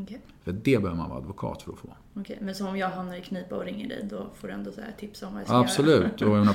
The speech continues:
Speaker 2: på ett sätt kan man säga att, eh, Advokatsamfundet har ju strikta etiska regler hur man ska förhålla sig till olika saker.
Speaker 1: Mm.
Speaker 2: De behöver man ju inte följa när man inte är med.
Speaker 1: <laughs>
Speaker 2: Så på ett sätt är man ju friare
Speaker 1: Ja.
Speaker 2: som jurist än som advokat.
Speaker 1: Mm.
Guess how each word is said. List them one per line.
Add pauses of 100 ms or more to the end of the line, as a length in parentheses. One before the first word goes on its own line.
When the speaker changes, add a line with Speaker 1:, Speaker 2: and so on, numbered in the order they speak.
Speaker 2:
på
ett
sätt
kan
man
säga
att,
eh, (1080)
Advokatsamfundet
har
ju
strikta
etiska
regler
hur
man
ska
förhålla
sig
till
olika
saker.
Speaker 1:
Mm. (560)
Speaker 2:
De
behöver
man
ju
inte
följa
när
man
inte
är
med. (220)
Speaker 1:
<laughs>
Speaker 2:
Så
på
ett
sätt
är
man
ju
friare (140)
Speaker 1:
Ja. (320)
Speaker 2:
som
jurist
än
som
advokat.
Speaker 1:
Mm.